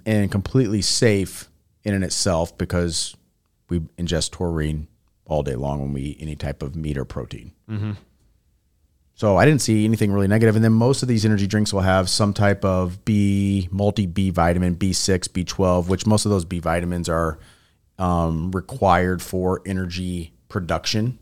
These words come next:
Speaker 2: Yeah.
Speaker 1: Um, so the production of A T P.
Speaker 2: Right.
Speaker 1: Um, and to be honest, most people have plenty of B vitamins in their body, so it's probably just being peed out, and that's why your urine looks bright yellow when you drink an energy drink, but it's,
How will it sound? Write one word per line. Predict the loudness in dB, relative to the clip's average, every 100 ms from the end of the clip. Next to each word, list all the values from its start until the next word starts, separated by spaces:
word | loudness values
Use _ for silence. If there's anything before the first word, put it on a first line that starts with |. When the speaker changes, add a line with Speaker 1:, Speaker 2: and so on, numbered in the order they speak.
| _
Speaker 2:
Yeah. | -4 -4 -4 -10 -20 _ _ -6
Speaker 1:
Um, | -2 -2
so | -2
the | -6
production | -2 -4 -2 -4
of | -4
A | -4
T | -6 -4
P. | -4 -4 -4 -8 -8
Speaker 2:
Right. | -6 -4 -6 -4
Speaker 1:
Um, | 0 2 0 -2
and | -2 0 0 -2 -4 _ _ _ _ _ _
to | -2
be | 2
honest, | 2 2 0 0
most | 0 0
people | -4 -2
have | -2 -4
plenty | -6 -4 -6
of | -6
B | -4
vitamins | -2 -2 -2 -4
in | -6
their |
body, | -4 -2 -2 -4
so | -4 -2 -4
it's | -6
probably | -2 0 0 -2
just | -4 -4
being | -2 0 -2
peed | -4 -6 -4
out, | -4 -4
and | -6
that's | -8 -4
why | -2
your | -2 -4
urine | -4 -4 -4
looks | -6 -8
bright | -6 -4
yellow | -4 -4 -4
when | -4 -4
you | -6
drink | -6 -6
an |
energy | -6 -6 -6
drink, | -2 0 0
but | -2
it's, | -2 -6